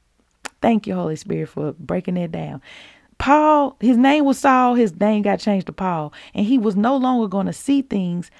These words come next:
how he saw things. Okay? So oftentimes the Lord will speak more throughout the day, or he'll just give me key phrases like he did today.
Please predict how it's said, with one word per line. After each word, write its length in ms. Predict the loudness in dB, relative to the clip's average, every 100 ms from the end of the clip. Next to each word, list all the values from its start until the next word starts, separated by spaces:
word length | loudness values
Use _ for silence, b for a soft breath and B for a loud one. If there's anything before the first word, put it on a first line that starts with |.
| B
how 260 | -4 0 0
he 260 | 0 -4 -6
saw 400 | -6 2 2 2
things. 640 | -2 -8 -8 -16 -20 -20 _ -6
Okay? 400 | -6 0 0 0 -2 B B B B
So 280 | 2 4 2 B 0
oftentimes 680 | 0 2 -2 0 0 0 0
the 60 |
Lord 300 | 0 0 0
will 60 | -2
speak 440 | -4 -2 -2 -2
more 580 | -4 0 4 4 4 0 -2
throughout 340 | 0 2 0
the 60 | -2
day, 260 | -2 0 0
or 280 | 0 2
he'll 200 | 2 0
just 200 | -2 -4
give 140 | 0 0
me 120 | 0
key 180 | 0 -2
phrases 380 | 0 0 0 -2
like 180 | -4
he 80 | -2
did 240 | -2 -2 -2
today. 480 | -4 -2 -4 -4